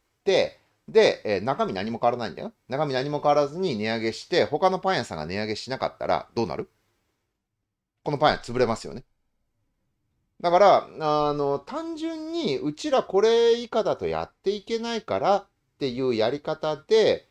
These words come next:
えー、お金をくださいというのだと、多分、多分というかこれ無理なんですよ。それ、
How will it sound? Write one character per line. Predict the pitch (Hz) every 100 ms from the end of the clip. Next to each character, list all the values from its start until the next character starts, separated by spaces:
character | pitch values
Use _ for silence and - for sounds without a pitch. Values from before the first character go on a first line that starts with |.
| _ -
え | 110 107 101 92 90 87 82 -
ー、 |
お | 98
金 | 131 135 135
を | 131
く | - 147
だ | 151
さ | - 170
い | 143
と | 87
い | 85 104
う | 127
の | - 67
だ | 71 - -
と、 | 151 92 - _ _ _
多 | 330
分、 | 285 90 82 _ -
多 | -
分 | 277 -
と |
い |
う |
か | -
こ | 151
れ | 143
無 | 196
理 | 277
な | 131
ん | 65 - _
で |
す | -
よ。 | - - _
そ | -
れ、 | 262